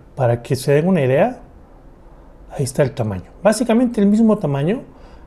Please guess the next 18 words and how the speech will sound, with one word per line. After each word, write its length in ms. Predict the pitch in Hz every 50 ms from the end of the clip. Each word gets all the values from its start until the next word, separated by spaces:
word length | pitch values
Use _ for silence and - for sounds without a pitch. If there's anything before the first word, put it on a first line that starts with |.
| - - -
Creo 220 | - 156 160 160
que 80 | - 165
este 140 | - - -
está 180 | - - -
un 80 | 160 143
poco 240 | - - - - 160
más 260 | 151 151 156 151 -
redondeado, 600 | - - 135 123 120 123 120 139 139 156 180 208
el, 120 | 143 - - -
el 120 | - 127 117
Fitbit 340 | - - 156 127 127 - -
Sense 300 | - 151 147 147 - -
está 160 | - - 139
un 60 | 123
poco 180 | - 135 - 139
más 220 | 131 131 123 -
redondeado. 560 | 143 127 123 120 120 127 127 127 151 190 - - - - - - - - - - - - - - - - - - - - - - - - - -
Em, 400 | - 120 107 104 95 98 98